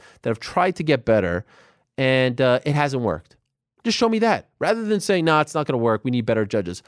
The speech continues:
All right, well, when's that gonna happen? In two, three, four, five years? Well, until then, what are we gonna do? Just sit around and bellyache about this? Sit around and just let fighters get screwed,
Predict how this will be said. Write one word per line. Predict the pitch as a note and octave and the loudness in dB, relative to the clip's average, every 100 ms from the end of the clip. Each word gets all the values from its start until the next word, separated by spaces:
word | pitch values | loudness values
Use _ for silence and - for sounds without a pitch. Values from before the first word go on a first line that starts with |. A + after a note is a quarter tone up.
| - | -4
All | A3 | 0
right, | |
well, | G3+ G3+ | 2 2
when's | A3 G#3+ | 0 0
that | A3 | -2
gonna | D#3+ G#2+ | -2 -4
happen? | F2 - - _ - | -6 -10 -18 _ -8
In | B2 | -6
two, | - G3 | -2 -4
three, | F#3+ F3 G3 | -2 -4 -4
four, | - F#3 | -2 -4
five | F#3 F3+ F3+ | -2 -2 -2
years? | E3+ F#3+ G#3 - - - | -2 -2 -2 -8 -16 -4
Well, | F#3 E3+ | -2 0
until | E3+ D#3 G3+ | -4 -2 0
then, | F3 A2 | 0 0
what | D3+ | -2
are | |
we | E3+ | -2
gonna | F3 F3 | -4 -2
do? | D3 | -4
Just | F#2 G#2 - | -4 -8 -6
sit | C#3+ | -4
around | A#2+ B2 C3 | -2 0 -2
and | A#2 | -2
bellyache | G#2 A2+ E3 F3 | -2 -2 0 -2
about | F3+ F3+ F#3 | -2 -4 -2
this? | G3+ G#3 - _ _ - | -4 -4 -10 _ _ -10
Sit | - C3 | -4 0
around | C3 C3+ | 0 0
and | B2+ | -2
just | B2 - | -4 -4
let | B2 B2 | -4 -2
fighters | B2+ A#2+ | -2 -2
get | - A2 | -4 -6
screwed, | - - B2 D3+ | -6 -4 -2 -2